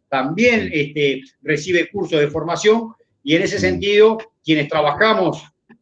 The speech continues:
Speaker 1: en esta profesión de la protección ejecutiva, debemos de estar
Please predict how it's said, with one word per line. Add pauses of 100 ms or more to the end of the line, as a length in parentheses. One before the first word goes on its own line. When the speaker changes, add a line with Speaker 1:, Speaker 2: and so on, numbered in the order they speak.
(120)
Speaker 1:
en
esta
profesión (200)
de
la
protección
ejecutiva,
debemos
de
estar